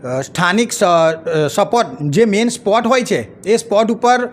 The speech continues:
બોલાવવામાં આવે છે તો પણ જી પી સી બી દ્વારા એ સ્પોટ પર, જી પી સી બી વાળા એ સ્પોટ પર આવતા નથી અને કંપનીને બચાવ પક્ષ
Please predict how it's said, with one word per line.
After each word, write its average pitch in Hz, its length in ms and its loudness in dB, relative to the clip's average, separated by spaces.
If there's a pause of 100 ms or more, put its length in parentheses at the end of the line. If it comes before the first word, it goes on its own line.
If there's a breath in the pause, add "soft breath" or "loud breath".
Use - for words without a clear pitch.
(480 loud breath)
બોલાવવામાં 226 560 4
આવે 240 120 2
છે 240 120 0
તો 214 180 2
પણ 185 400 -2 (120)
જી 143 180 2
પી 233 160 0
સી 226 140 2
બી 220 120 2
દ્વારા 208 480 4
એ 208 140 4
સ્પોટ 202 360 -2
પર, 214 140 2 (400)
જી 160 120 0
પી 226 140 0
સી 202 100 0
બી 208 120 0
વાળા 208 220 4
એ 202 140 2
સ્પોટ 190 340 0
પર 190 120 0
આવતા 165 300 2
નથી 226 360 0 (320 loud breath)
અને 196 340 0 (880 loud breath)
કંપનીને 226 580 0
બચાવ 214 400 2
પક્ષ 226 320 -2